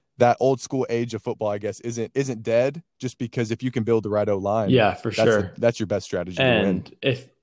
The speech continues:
Speaker 2: like, like we've seen these, these last couple games, the games are kinda won in the trenches. The f-, defensive line stopping the run game is, is huge. And so if the, if the, the Browns have one of the best defensive linemen in Myles Garrett and their offensive lineman can take over games,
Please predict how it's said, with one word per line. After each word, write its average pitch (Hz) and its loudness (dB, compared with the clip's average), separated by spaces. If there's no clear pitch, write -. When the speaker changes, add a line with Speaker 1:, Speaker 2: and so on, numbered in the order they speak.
Speaker 2:
like, 139 4
like 143 6
we've 135 4
seen 147 2
these, 113 -2
these 123 -2
last 120 4
couple 120 -2
games, 120 0
the 110 -6
games 120 0
are 117 -6
kinda 123 2
won 120 4
in 120 0
the 113 -2
trenches. 120 -4
The 123 -4
f-, - -10
defensive 127 0
line 117 4
stopping 139 4
the 123 2
run 127 4
game 117 0
is, 107 -4
is 104 -6
huge. 120 0
And 113 -4
so 113 4
if 107 -2
the, 104 0
if 120 -8
the, 107 -4
the 131 2
Browns 131 4
have 127 4
one 123 4
of 117 6
the 110 6
best 117 4
defensive 123 -2
linemen 117 0
in 113 -4
Myles 117 2
Garrett 120 4
and 113 -8
their 107 4
offensive 110 0
lineman 113 -2
can 113 -8
take 123 -4
over 113 2
games, 117 -4